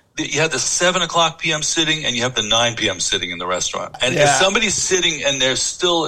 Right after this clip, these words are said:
Speaker 1: it's like eight forty-five or eight fifty-five and they're talking about, "Boy, tho-, those appetizers were really great."
Speaker 2: <laughs> Yeah.
Speaker 1: It's time to get up, leave, and make space for the next sitting.
Speaker 2: Yeah.
Speaker 1: So I listen really carefully what people are concerned about.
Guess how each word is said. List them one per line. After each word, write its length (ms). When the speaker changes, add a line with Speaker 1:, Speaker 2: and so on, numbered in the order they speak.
Speaker 1:
it's 140
like 240
eight 400
forty-five 1160
or 120
eight 160
fifty-five 680
and 100
they're 100
talking 360
about, 200
"Boy, 160
tho-, 240
those 240
appetizers 640
were 80
really 240
great." 480
Speaker 2:
<laughs> 60
Yeah. 360
Speaker 1:
It's 220
time 240
to 100
get 300
up, 300
leave, 340
and 140
make 320
space 380
for 160
the 120
next 560
sitting. 420
Speaker 2:
Yeah. 280
Speaker 1:
So 200
I 100
listen 320
really 200
carefully 680
what 240
people 200
are 60
concerned 560
about. 380